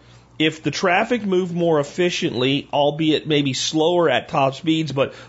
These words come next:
more continuously self-adjusting, and I got to get home without doing any work and without stressing over it.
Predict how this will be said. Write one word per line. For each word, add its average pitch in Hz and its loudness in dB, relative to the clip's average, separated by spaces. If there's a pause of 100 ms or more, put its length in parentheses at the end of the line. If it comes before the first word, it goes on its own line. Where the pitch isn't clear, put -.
more 156 2
continuously 135 0
self-adjusting, 139 0 (360)
and 131 0
I 160 2
got 170 0
to 160 -4
get 139 0
home 160 0
without 135 0
doing 143 2
any 123 0
work 139 0
and 135 -4
without 123 0
stressing 107 -2
over 78 -8
it. - -12